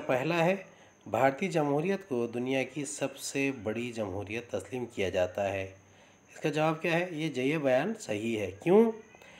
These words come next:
भारतीय दस्तूर ने आज़ादी से कबल की राय दही के हक़ पर लगाई गई सारी बंदिशों को ख़त्म कर दिया,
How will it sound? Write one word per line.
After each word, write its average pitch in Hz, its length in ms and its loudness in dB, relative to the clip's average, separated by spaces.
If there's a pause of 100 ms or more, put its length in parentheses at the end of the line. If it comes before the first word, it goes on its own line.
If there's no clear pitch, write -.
(300)
भारतीय 139 420 4
दस्तूर 180 340 0
ने 190 140 4
आज़ादी 147 400 2
से 156 200 -2
कबल 143 320 -2
की 156 140 -2
राय 123 260 4
दही 127 220 -2
के 139 160 -4
हक़ 120 300 -2
पर 101 260 2 (460)
लगाई 135 500 6
गई 107 440 0 (320)
सारी 143 460 4
बंदिशों 123 600 2
को 120 180 0 (540)
ख़त्म 143 260 2
कर 135 220 2
दिया, 135 420 4